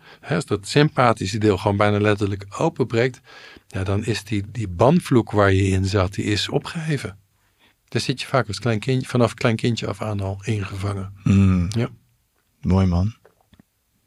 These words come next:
Speaker 1: Dat
Speaker 2: Zullen we
Speaker 1: zijn ze.
Speaker 2: Huh? Ja.
Speaker 1: Dat zijn ze, zo grote lijnen.
Speaker 2: Dat denk ik ook.
Speaker 1: Wat we als mens ontdekt hebben tot nu toe, hè?
Speaker 2: <laughs>
Speaker 1: Er is nog, hè, wat, eh, linksonder zie je het land van de draken, ook wel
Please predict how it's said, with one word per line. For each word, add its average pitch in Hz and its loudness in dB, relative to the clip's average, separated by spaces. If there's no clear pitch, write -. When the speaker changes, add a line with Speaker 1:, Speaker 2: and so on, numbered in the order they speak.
Speaker 1:
Dat - -20
Speaker 2:
Zullen 175 4
we 180 6
Speaker 1:
zijn 180 6
ze. 160 2
Speaker 2:
Huh? 139 6
Ja. 254 6
Speaker 1:
Dat 92 2
zijn 147 -2
ze, 175 -4
zo 143 0
grote 123 0
lijnen. 104 0
Speaker 2:
Dat 127 4
denk 104 2
ik - -4
ook. 151 2
Speaker 1:
Wat 120 2
we 113 4
als 113 2
mens 113 0
ontdekt 117 4
hebben 104 4
tot 101 0
nu 98 2
toe, 95 0
hè? 147 0
Speaker 2:
<laughs> 120 -4
Speaker 1:
Er 117 0
is 120 0
nog, 135 4
hè, 135 2
wat, 156 4
eh, 139 -4
linksonder 165 4
zie 151 2
je 143 4
het 139 4
land 135 4
van 135 -2
de 117 4
draken, 143 2
ook 131 -4
wel 120 0